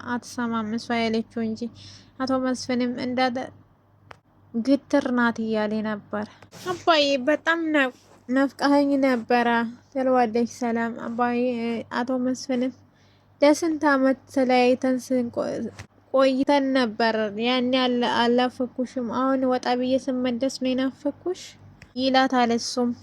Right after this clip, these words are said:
«ናፍቆት እንደዚህ ነው እንዴ? ይልቅ ሳልጠይቅ አባቴ፣ ይልቅ ቤተሰቡ እንዴት ናቸው?» ትለዋለች አባ-፣ አቶ መስፍንም «እነሱ እርጥብ ከደረቅ እየበሉ ምን ይሆናሉ?»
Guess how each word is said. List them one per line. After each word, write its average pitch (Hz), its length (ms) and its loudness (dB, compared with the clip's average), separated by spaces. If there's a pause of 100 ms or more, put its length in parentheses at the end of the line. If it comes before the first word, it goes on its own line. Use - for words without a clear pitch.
(340)
«ናፍቆት 285 480 -2
እንደዚህ 262 420 0
ነው 330 140 -8
እንዴ? 262 180 -4 (640)
ይልቅ 330 420 -2 (520)
ሳልጠይቅ 247 680 -2
አባቴ፣ 233 400 -4 (480)
ይልቅ 370 380 6 (580)
ቤተሰቡ 311 580 4 (320)
እንዴት 277 480 4
ናቸው?» 277 480 4 (760)
ትለዋለች 240 800 -2
አባ-፣ 226 220 -4 (680)
አቶ 233 220 -4
መስፍንም 247 480 -6 (840)
«እነሱ 330 480 2 (360)
እርጥብ 294 460 6 (260)
ከደረቅ 277 560 4
እየበሉ 254 460 2 (100)
ምን 277 200 -2
ይሆናሉ?» 233 480 -2